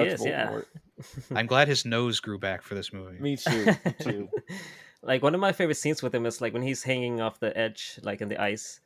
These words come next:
Speaker 1: and Willem Dafoe's
Speaker 2: <laughs>
Speaker 1: standing over him, he's, like, reciting the poem.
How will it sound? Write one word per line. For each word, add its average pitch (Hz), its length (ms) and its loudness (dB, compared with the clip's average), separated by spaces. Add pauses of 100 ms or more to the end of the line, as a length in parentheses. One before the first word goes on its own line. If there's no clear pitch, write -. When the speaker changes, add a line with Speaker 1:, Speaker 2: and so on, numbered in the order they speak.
(420)
Speaker 1:
and 107 120 -10
Willem 117 160 0
Dafoe's 131 320 0
Speaker 2:
<laughs> - 0 -
Speaker 1:
standing 117 240 -2
over 120 180 0
him, 113 140 0
he's, 113 200 -4
like, 120 160 -4
reciting 117 360 -2
the 107 80 -2
poem. 117 500 -2